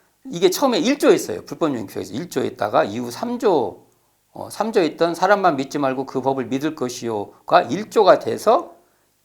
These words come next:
원래 일 조였던 것이 삼 조가 된 것이죠. 여기서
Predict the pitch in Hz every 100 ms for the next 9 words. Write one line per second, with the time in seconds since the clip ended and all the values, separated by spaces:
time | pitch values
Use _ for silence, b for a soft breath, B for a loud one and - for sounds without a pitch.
0 | _ 156 240 180 190 185 170 160 131 120
1 | 190 - 254 254 202 143 139 104 87 -
2 | - 110 - _ _ _ _ _ - 143
3 | 165 170 B